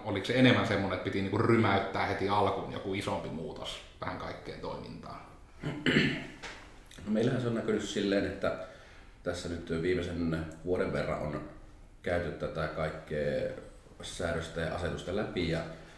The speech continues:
Speaker 2: yritetty tulkita sitä ja yritetty tulkita, mitä muut tulkitsijat on tulkinnut siitä. Ja todettu, että tää on semmonen soppa, mihin on niinku tosi vaikea löytää, että mistä päästä sitä lähtee syömään. Et ei, se ei ole ollut mikään sellainen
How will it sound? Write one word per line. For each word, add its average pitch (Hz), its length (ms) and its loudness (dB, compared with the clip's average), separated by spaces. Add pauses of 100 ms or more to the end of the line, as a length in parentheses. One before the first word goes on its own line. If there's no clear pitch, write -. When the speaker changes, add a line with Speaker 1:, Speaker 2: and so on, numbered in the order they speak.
(160)
Speaker 2:
yritetty 82 440 -2
tulkita 85 380 2
sitä 76 440 -2
ja 73 260 0 (320)
yritetty 80 300 -2
tulkita, 90 460 -4
mitä 76 280 -4
muut 101 300 0
tulkitsijat 78 500 -2
on 73 60 -6
tulkinnut 73 480 -2
siitä. 73 440 -2 (680)
Ja 76 260 -2 (600)
todettu, 76 420 0
että 67 240 -4
tää 76 260 -4
on 76 80 -6
semmonen 76 500 -4
soppa, - 720 -2 (200)
mihin 76 520 -8 (500)
on 73 120 -2
niinku 78 140 -2
tosi 78 320 -2
vaikea 73 560 0
löytää, 76 220 2
että 78 120 -6
mistä 82 180 -4
päästä - 260 -6
sitä - 160 -6
lähtee 60 300 -6
syömään. - 500 -6 (420)
Et 82 160 -4
ei, 87 200 4
se 90 160 0
ei 92 120 2
ole 87 100 2
ollut 87 160 0
mikään 82 280 -2
sellainen 76 380 -4